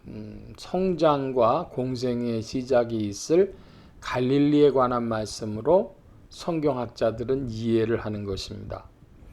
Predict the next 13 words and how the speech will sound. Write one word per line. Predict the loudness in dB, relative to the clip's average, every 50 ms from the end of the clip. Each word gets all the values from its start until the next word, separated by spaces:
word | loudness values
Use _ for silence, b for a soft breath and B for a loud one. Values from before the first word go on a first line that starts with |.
| b b b b b b b b b b b
이 | -6 -2 -2 -2 0 4
절입니다. | 6 6 8 8 6 4 2 2 2 4 4 4
"흑암에 | 2 0 0 0 0 6 10 12 12 12 10 8 6 4 4 4
행하던 | 2 2 2 4 2 4 4 4 4 4 4
백성이 | 2 0 0 -2 -4 -4 -2 -2 -2 -2 -4
큰 | -6 -6 -4 0 0 2 2
빛을 | 2 0 0 0 2 4 4 4 4
보고 | 0 -2 0 4 6 6 6 4 2 B B B B B B B B -14
사망의 | -8 0 8 10 12 12 12 12 10 8 6 6 4 2 0 0
그늘진 | 0 2 2 4 2 2 2 0 -2 -4 -4 0
땅에 | 2 2 2 2 0 -2
거주하던 | -4 2 4 6 6 6 4 4 4 6 6 6 4 2 0 -2 0
자에게 | 2 2 4 4 2 2 0 2 2 2 0 -2